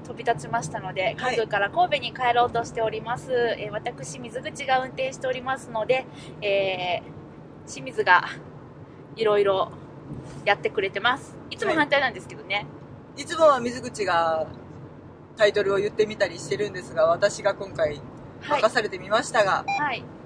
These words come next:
Speaker 1: そんな感じで、ちょっとあの、車の中からなので、
Speaker 2: はい。
Speaker 1: えっと、
Speaker 2: いろん-、
Speaker 1: そう、いろんなことが起こるかもしれない。
Speaker 2: いろんな音声が飛び交うと。
Speaker 1: み-、道がと-、あの、道間違えたりしないように気をつけます。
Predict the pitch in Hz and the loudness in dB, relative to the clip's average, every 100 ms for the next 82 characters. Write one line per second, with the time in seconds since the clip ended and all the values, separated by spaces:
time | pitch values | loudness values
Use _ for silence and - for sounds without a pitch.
0 | - - 240 240 254 247 - 247 392 359 | -16 -14 -12 -6 -6 -6 -8 -8 -6 0
1 | 254 220 202 196 - 240 247 254 254 294 | 4 4 2 -12 -8 -8 -6 -8 -4 -4
2 | 294 285 226 202 202 - 175 175 - - | -2 2 2 2 -2 -10 -6 -6 -8 -6
3 | 233 233 - - 196 - 185 180 170 165 | 0 2 0 -12 -14 -2 0 2 2 0
4 | 190 240 202 190 - 240 285 277 277 339 | 4 4 4 -2 -4 -2 0 2 0 0
5 | 285 208 - 233 320 202 - 320 - 185 | 2 2 4 4 4 8 12 12 10 6
6 | 214 294 202 214 196 190 254 269 262 294 | 4 4 0 2 2 2 6 8 8 2
7 | - - 214 220 220 254 294 294 320 294 | -4 -6 -8 -8 -8 -14 -8 -6 -2 0
8 | 277 196 208 226 196 - 302 - 339 339 | 2 0 -4 -8 -8 -8 -6 4 6 6